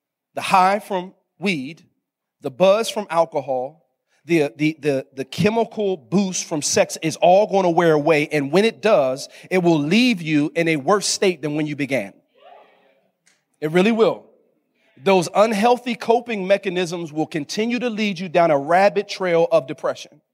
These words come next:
Also, stop trying to diagnose yourself. Sure, it's good to identify stuff, but, but WebMD is not your friend all the time. It's not your friend.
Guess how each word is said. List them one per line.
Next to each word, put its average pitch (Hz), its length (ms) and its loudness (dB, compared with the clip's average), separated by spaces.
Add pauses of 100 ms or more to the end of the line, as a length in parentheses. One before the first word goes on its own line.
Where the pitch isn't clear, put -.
(640)
Also, 202 520 2 (200)
stop - 460 0
trying 233 360 2
to 220 140 -6
diagnose 180 760 0
yourself. 143 680 -6 (160)
Sure, 294 380 2
it's 202 160 -2
good 214 240 0
to 196 140 -8
identify 165 640 0
stuff, 147 340 -4 (180)
but, 190 300 -2
but 175 220 0
WebMD 226 720 0
is 175 160 0
not 185 220 -4
your 180 100 -4
friend 160 260 -2
all 131 120 2
the 123 80 -10
time. 101 280 -10 (1040)
It's 180 140 -4
not 214 180 2
your 190 100 -2
friend. 123 300 -10